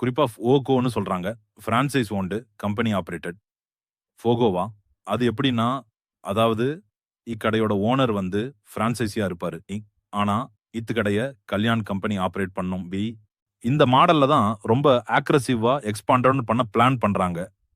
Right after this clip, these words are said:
இது ஒரு அசெட் லைட் மாடல். அசெட் லைட்னா, அதனால என்ன நன்மை? நல்ல கேள்வி. அசெட் லைட்னா,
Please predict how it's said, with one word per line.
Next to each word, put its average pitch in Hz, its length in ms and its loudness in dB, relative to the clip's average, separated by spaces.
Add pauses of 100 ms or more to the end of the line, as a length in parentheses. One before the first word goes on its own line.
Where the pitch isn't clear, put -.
இது 139 220 2
ஒரு 120 140 4
அசெட் 120 320 2
லைட் 104 200 0
மாடல். 90 300 -2 (280)
அசெட் 110 380 0
லைட்னா, 120 480 2 (220)
அதனால 117 440 2
என்ன 113 160 2
நன்மை? 101 380 2 (180)
நல்ல 104 240 0
கேள்வி. 92 340 -4 (220)
அசெட் 117 460 0
லைட்னா, 110 480 2